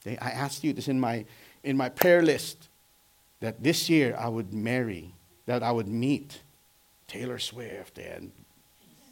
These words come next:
eventually get married to her." You know, many times us Christians, we take these words of Christ and we say, "Whatever we want, yay!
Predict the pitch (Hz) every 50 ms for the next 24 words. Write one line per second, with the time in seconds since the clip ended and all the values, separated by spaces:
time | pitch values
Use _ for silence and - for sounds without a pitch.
0 | _ - 101 98 123 127 - - 110 101 107 - - 110 104 98 98 - - -
1 | - - _ _ _ _ _ _ _ _ _ _ _ _ _ _ _ _ _ _
2 | - 139 135 120 - - - 131 143 170 202 220 214 - - 180 170 170 160 156
3 | 147 - - - - _ _ _ _ _ _ _ _ _ _ _ _ _ - -
4 | 190 185 - - - - 196 196 202 - - 143 123 120 139 143 - - - -
5 | - - - _ _ _ _ _ _ _ _ _ _ _ _ - 147 151 147 147
6 | - 165 170 170 175 165 170 - - - - _ - - 104 123 143 160 185 190
7 | 165 - - - - - _ _ _ _ - 120 127 151 170 160 160 - - -
8 | - 165 143 131 135 - - - - 127 127 - - 127 120 - - - - -
9 | - 160 - - 156 175 175 170 165 156 160 156 147 143 190 180 151 - - -
10 | - - - - - - - - - 196 233 233 220 208 180 151 117